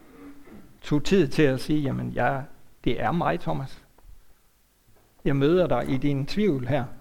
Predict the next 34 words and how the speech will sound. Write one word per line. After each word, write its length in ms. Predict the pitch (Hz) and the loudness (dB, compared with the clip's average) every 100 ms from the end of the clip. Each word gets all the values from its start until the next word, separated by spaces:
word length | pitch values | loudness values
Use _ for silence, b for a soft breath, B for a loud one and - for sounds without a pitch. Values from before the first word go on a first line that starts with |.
| - | -18
Se, 200 | - 196 - - - _ _ _ _ _ - | -2 -2 0 -8 -16 _ _ _ _ _ -2
det 100 | 143 | -2
er 60 | |
mig." 220 | 135 113 139 - - - _ _ _ b b b b b b b _ - | 0 -4 -8 -14 -20 -20 _ _ _ b b b b b b b _ 0
Øhm, 560 | 139 123 123 123 120 107 b b - - _ _ _ _ _ _ _ _ _ _ _ _ _ - | 2 2 0 -2 -4 -6 b b -20 -20 _ _ _ _ _ _ _ _ _ _ _ _ _ 2
han 240 | 147 143 | 4 4
tog 220 | - 147 | 2 2
sig 140 | 156 143 | 4 4
tid 180 | 185 | 4
til 120 | 156 156 | 6 6
at 60 | |
undervise 720 | 139 143 175 139 139 - - - - - | 6 6 4 2 0 -2 -8 -16 -10 0
disciplene. 580 | 147 180 185 147 131 135 B B B B B B B - - | 2 4 2 0 0 -4 B B B B B B B 2 6
Der 60 | |
var 140 | 139 147 | 8 8
lige 160 | 165 | 6
nogle 280 | 165 147 151 | 4 6 6
enkelte 280 | 175 139 131 | 4 2 4
ting, 220 | 170 127 | 2 4
de 40 | |
ikke 180 | 135 147 | 4 6
helt 180 | 156 147 | 6 6
havde 380 | 135 127 131 127 | 6 6 4 2
forstået, 500 | - 143 170 160 131 | 0 2 4 6 4
inden 300 | 147 160 175 | 4 4 4
han 180 | 131 127 | 2 2
blev 140 | 131 | 2
korsfæstet. 680 | 147 147 - 131 - 127 127 | 4 2 0 -2 0 0 2
Det 100 | 147 | 2
måtte 160 | 135 | 2
han 120 | 139 | 0
ligesom 260 | 135 143 139 | 0 0 0
lige 240 | 139 147 | 0 0
slå 360 | 147 - 135 127 | -2 0 0 -2